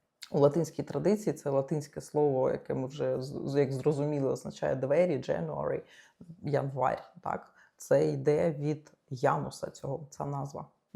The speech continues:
Тому що місяць, е, під час якого святкували початок року за юліанським календарем, тому що Юлій Цезар, він,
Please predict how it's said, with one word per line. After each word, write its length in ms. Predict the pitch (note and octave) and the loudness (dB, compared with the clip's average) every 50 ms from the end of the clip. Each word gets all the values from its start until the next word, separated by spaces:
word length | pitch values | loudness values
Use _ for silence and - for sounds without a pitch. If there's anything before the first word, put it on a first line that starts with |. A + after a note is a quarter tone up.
| D#3 D3 D3 | -8 -6 0
Тому 240 | - D3+ D#3 D#3+ D#3+ | 0 2 2 2 0
що 220 | D#3 - - D3+ | -2 -2 -2 -2
місяць, 540 | D3 C#3+ D3+ F#3+ G3+ - - F3 E3+ - - D3+ | 0 2 2 0 0 0 -2 -2 -2 -4 -8 -6
е, 380 | D3+ C#3+ C#3+ C#3+ C#3+ C#3+ C#3+ | -4 -2 -2 -2 -2 -2 -4
під 220 | C#3+ - - - - | -6 -8 -12 -18 -10
час 200 | - D3 - - | -10 -8 -6 -6
якого 380 | D3 - - D#3 D3+ C#3+ C#3+ | -8 0 0 0 2 2 -2
святкували 640 | C#3+ - D3 C#3+ - - - D3+ D3 D3 C#3 C#3 C3+ | -2 -2 -4 -4 -4 -4 -2 0 2 2 2 0 -2
початок 640 | - - C#3+ - - D3+ D3 C#3 - C3+ - _ _ _ _ _ - | -4 -6 -8 -4 -2 -2 -2 -2 -2 -8 -12 _ _ _ _ _ -2
року 420 | D3+ D3 D3 F3+ A3 - - E3 | 2 4 4 4 4 0 -4 -8
за 300 | D3+ - D3 C#3+ C#3+ C#3+ | -2 0 2 2 2 0
юліанським 640 | D3+ D3 D3+ C#3+ C#3+ C#3+ C#3+ C#3+ C#3+ C#3 - - B2+ | 0 0 0 2 2 2 2 0 -4 -6 -8 -12 -12
календарем, 580 | - - - C#3+ C#3 C#3 C3 C3+ C#3 D3+ F#3 G#3 | -8 -6 -4 -4 -2 0 0 2 2 2 0 -2
тому 220 | G#3 - C#3 C#3+ | -4 -6 -8 -8
що 180 | C#3+ - - C#3 | -10 -8 -6 -4
Юлій 320 | C#3 C#3 C#3 C#3 C3+ C3+ | -2 -2 -2 -2 -2 -4
Цезар, 420 | C3+ - - C#3+ C#3+ D3 C#3 C3+ C3+ | -6 -4 -4 -4 -2 -2 -4 -4 -4
він, 200 | C3+ C#3 C#3 | -6 -6 -8